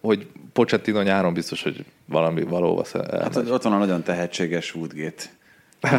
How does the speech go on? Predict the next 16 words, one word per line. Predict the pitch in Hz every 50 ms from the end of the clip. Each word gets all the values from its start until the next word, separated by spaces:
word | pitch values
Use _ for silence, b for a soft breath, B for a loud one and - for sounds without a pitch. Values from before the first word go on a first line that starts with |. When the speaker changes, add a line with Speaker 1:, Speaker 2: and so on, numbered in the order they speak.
| 82 82
Speaker 2:
páros. | - 87 85 82 82 87 - - - - 247 - - - 254 254 175 - - 285 202 190 -
<laughs> | 254 175 165 165 277 262 202 202 185 180 165 - -
Ami | 123 127 127
az | 117 110 104 104 98
Borona. | 92 98 98 98 95 95 104 120
Egyébként | 131 147 156 156 156 165 147 156 - - 151
tehát | - 139 147 156 120
az | 143 139
egy | 151 147 - - - - - -
Spurs-ös | 131 - - - 131 101 90 - 98 92
kispad, | - - 85 - - - 71 73
tehát | - - 78 80 80 -
hogy | 95 90
ott, | 95 92 - - -
azt | 107 104 -
simán | - - 101 87 82 82 85 87 90